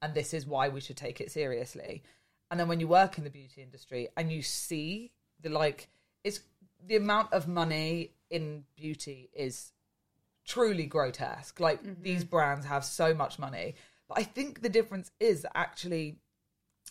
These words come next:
Speaker 1: yes, they have a lot of money, and yes, beauty brands have a huge amount. There's no doubt that
Speaker 2: Yeah.
Speaker 1: the fact that the things that, the cost of advertising, the amount of money that brands spend on P R is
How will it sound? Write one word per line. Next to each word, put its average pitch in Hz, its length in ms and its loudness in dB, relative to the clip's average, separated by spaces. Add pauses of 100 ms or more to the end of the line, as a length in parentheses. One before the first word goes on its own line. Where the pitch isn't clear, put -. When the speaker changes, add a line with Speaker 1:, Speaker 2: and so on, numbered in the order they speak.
Speaker 1:
yes, 185 300 0
they 170 100 2
have 147 160 0
a 147 40 4
lot 151 100 2
of 127 120 -2
money, 143 640 -4 (240)
and 156 140 -2
yes, 156 400 0 (1080)
beauty 180 280 -2
brands 143 260 0
have 143 100 -6
a - 20 -6
huge 147 160 -6
amount. 139 280 -6
There's 170 180 4
no 160 200 4
doubt 127 340 0 (100)
that 170 140 -2
Speaker 2:
Yeah. 160 240 -6
Speaker 1:
the 165 80 0
fact - 380 0
that 156 260 2
the 170 100 -6 (180)
things 190 300 -4
that, 160 240 0 (300)
the 170 340 2 (160)
cost 214 260 0
of 175 120 -6
advertising, 139 1040 0
the 147 120 -2
amount 156 320 0
of 139 220 0
money 147 240 -2
that 139 240 -4 (140)
brands 139 260 -2
spend 143 260 -6
on 135 140 -4
P 143 220 -6
R 131 320 2
is 185 200 0